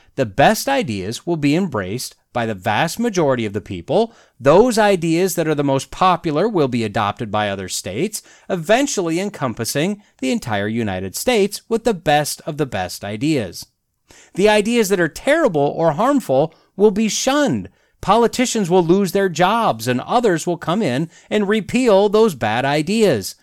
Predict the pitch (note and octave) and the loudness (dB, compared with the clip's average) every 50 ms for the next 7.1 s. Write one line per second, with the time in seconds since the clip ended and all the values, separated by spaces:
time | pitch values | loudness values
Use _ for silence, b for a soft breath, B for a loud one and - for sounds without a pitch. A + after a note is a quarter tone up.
0 | b b b b b b b b D3 D3+ D3+ C#3+ D3+ F3+ A3+ C4+ D4 C4 D#3 - | b b b b b b b b 2 4 6 4 4 4 4 2 2 2 0 0
1 | G3 - - - D3 C3+ C3+ A#2+ C#3+ C3 C3 C3 C3 B2+ B2+ A#2+ A2+ G#2 B2 D#3+ | -4 -10 -10 -8 -6 -4 0 0 2 2 2 0 0 0 -2 -2 -4 -4 -4 -4
2 | D#3+ - F#3+ F#3+ - - F3+ G#3+ C#4+ D4+ - - C#4+ B3+ G3+ E3+ E3 D#3+ - E3 | -2 0 -2 -2 0 2 2 2 2 2 0 0 -2 0 0 0 0 -2 -2 -2
3 | D3+ C#3+ C3 C3 C#3+ D#3 D#3 - - D#3 C#3+ C3+ - - C#3+ C3+ - G#3+ A#3+ C4 | -2 0 0 0 0 -2 -2 -4 -6 -4 -4 -4 -2 0 0 0 2 2 0 0
4 | A#3 B B B B B F#3+ F#3+ F#3 F#3+ F#3+ F3 F3+ F#3+ E3+ - - C#3 C3 C3 | -2 B B B B B 2 4 6 4 4 4 2 0 0 0 -2 -2 0 2
5 | C#3 D#3 D#3+ D#3+ E3 D#3 C#3+ C#3 C#3+ D3+ D3 C3+ C3 C#3+ D3 - C#3+ D#3 E3 E3+ | 2 2 2 2 0 0 0 2 2 2 2 2 2 0 0 0 0 -2 -2 -2
6 | - G3 G3+ G#3+ A#3 B3 C4 C#4+ D4 D4 _ - - F#3+ F3 A#2 A2+ A2+ A2 A2 | -2 -2 0 2 2 2 2 2 -2 -4 _ -4 -4 -2 -2 0 -2 0 0 0
7 | A2+ A2+ | -2 -2